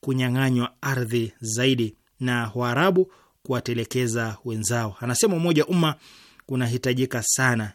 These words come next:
ikiwa kila mmoja wetu hadi kimataifa tutajielewa." Anasema, "Ushabiki umetudhoofisha sana." Asante sana Sherali Fazel ukiwa hapo Da. Naye Yazid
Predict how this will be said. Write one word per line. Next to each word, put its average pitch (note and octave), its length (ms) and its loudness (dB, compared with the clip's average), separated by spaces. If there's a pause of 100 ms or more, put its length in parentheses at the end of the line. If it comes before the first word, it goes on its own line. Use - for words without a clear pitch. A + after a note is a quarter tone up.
ikiwa B2 260 -4
kila B2 160 -4
mmoja A#2+ 260 0
wetu F3 380 4 (360)
hadi C3+ 220 -2
kimataifa A#2+ 600 -2 (300)
tutajielewa." A2+ 760 0 (120)
Anasema, A#2+ 420 -6
"Ushabiki C3+ 540 2 (440)
umetudhoofisha A#2 1000 -4
sana." B2 440 -2 (400)
Asante C3+ 280 -8
sana A#2 280 -6
Sherali A#2+ 320 -4
Fazel B2 340 -2 (400)
ukiwa A#2+ 360 -2
hapo B2 520 -4
Da. C3 320 2 (500)
Naye E3+ 680 2
Yazid D3 600 4